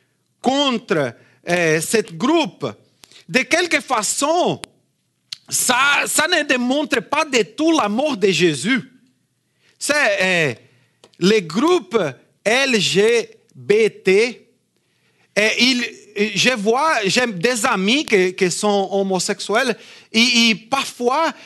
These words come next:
la perception que cette, euh, culture de protestation amène, c'est, c'est exactement le contraire de l'Évangile. C'est une perce-, perception de rejet,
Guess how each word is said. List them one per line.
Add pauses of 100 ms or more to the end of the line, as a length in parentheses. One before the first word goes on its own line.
(180)
la
perception
que
cette,
euh, (340)
culture
de
protestation
amène, (260)
c'est,
c'est (120)
exactement
le
contraire
de
l'Évangile. (580)
C'est
une
perce-,
perception
de
rejet,